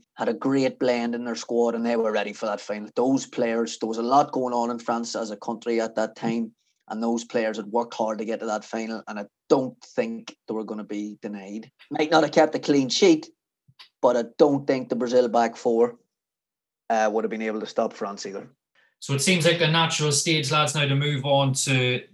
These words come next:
Speaker 2: the great French World Cup winning team. Dan, you had a look at what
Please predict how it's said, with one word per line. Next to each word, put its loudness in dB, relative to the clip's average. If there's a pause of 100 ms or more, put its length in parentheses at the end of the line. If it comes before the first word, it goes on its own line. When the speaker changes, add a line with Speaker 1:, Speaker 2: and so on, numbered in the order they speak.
(160)
Speaker 2:
the -6
great 0
French -2
World -2
Cup -4
winning -4 (140)
team. -2 (280)
Dan, 2
you 2
had 2
a 2
look -2
at -4 (220)
what 0